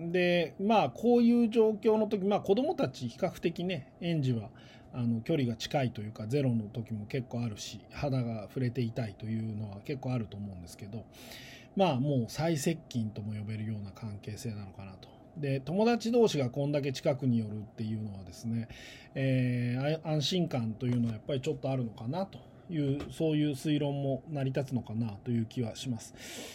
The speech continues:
あの、子供たちってすごいなんかあの、大人と比べて、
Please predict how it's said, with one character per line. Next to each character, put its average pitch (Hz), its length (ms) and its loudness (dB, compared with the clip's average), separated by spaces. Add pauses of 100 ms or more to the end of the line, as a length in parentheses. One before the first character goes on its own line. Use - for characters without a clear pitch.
(160)
あ 139 160 -2
の、 131 160 2
子 170 140 0
供 220 160 6
た 214 140 8
ち 127 100 -2
っ 120 60 0
て 127 140 -6
す - 120 -6
ご 156 180 2
い 127 60 4
な 123 100 2
ん 120 80 0
か 117 140 -4
あ 110 40 -4
の、 113 160 -6
大 139 60 -6
人 160 220 0
と 156 100 -4
比 165 100 -4 (140)
べ 156 80 2
て、 151 300 0